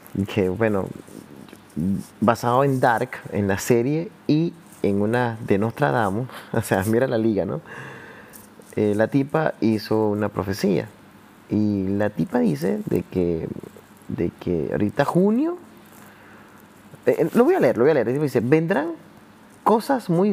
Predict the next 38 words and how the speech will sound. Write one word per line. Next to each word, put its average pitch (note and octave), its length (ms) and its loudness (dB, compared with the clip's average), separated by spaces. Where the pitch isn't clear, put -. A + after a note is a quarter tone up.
fuertes G#3 520 0
con F3 180 0
el A#2 160 0
clima, B2+ 520 0
también C3 360 2
vendrán B2+ 400 0
sismos. - 460 -2
Varios G3+ 360 2
de B2+ 240 4
ellos D#3 220 -2
serán D#3 420 -2
diversos C#3+ 400 0
países F#3+ 480 0
de G3 80 0
una C3+ 160 0
magnitud C#3 420 -2
de - 100 0
seis C3+ 200 0
a B2+ 40 0
seis A2+ 160 -2
punto A2+ 280 -2
cinco". - 320 -6
Dice, - 120 0
bueno, F3 320 2
ok, - 180 -4
está - 540 -4
bien. - 220 -2
Vamos G#3 300 0
a D#3 100 0
ver, G#2 120 -8
¿qué F3 180 -2
más, G#3+ 260 0
qué F#3+ 160 -2
más F#3 180 0
dice? C3 240 -2
En A#2 60 -2
estos D#3 220 0
días, G3 280 0